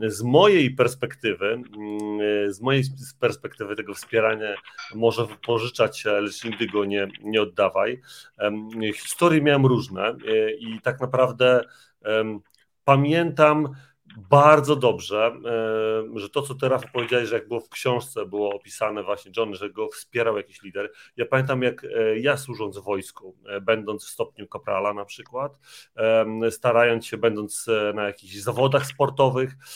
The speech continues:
e, starając się jakoś wybić z tego tłumu, starając się zrobić coś więcej,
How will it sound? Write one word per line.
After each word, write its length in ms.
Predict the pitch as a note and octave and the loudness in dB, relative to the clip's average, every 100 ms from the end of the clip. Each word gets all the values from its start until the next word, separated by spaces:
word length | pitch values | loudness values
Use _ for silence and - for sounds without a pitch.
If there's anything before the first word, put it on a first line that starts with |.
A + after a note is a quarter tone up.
| - - | -18 -4
e, 380 | A2 A2+ A2 A2 | 2 4 4 2
starając 480 | - C3 B2 B2 A#2+ | 2 4 6 6 0
się 120 | - | 0
jakoś 320 | A#2 A2+ G2+ | 0 0 -8
wybić 540 | G#2 B2+ C3+ C3+ - - | -4 -2 -2 -4 -8 -10
z 80 | - | -10
tego 180 | A#2+ | -10
tłumu, 320 | B2+ C3+ B2+ A#2+ | -6 -4 -4 -4
starając 380 | - B2 A#2+ | 0 2 2
się 100 | - | -2
zrobić 360 | A2 A#2 B2 - | -4 -4 -4 -8
coś 180 | A2 - | -12 -4
więcej, 500 | A#2 A#2+ - C3+ | -2 -2 -2 -4